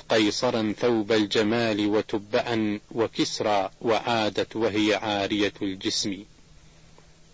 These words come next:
وهي الإبرة. ولبعضهم: "ألا أخبروني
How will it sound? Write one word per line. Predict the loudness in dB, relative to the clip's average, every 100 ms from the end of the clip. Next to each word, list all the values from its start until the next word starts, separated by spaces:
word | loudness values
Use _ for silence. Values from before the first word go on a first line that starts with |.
| -2
وهي | 0 2 0
الإبرة. | 0 -2 -2 -6 -10 -20 -20 -20 -20 -20 -20 -20 -20 -20 -20 -20 -20 -20 -20 -20 -20 -20 -20 -20 -20 -20 -20 -8 0
ولبعضهم: | 2 4 2 0 -2 0 0 0 -4 -16 -20 -4 0
"ألا | 2 2 0 -4
أخبروني | -4 0 0 2 0 2 2 0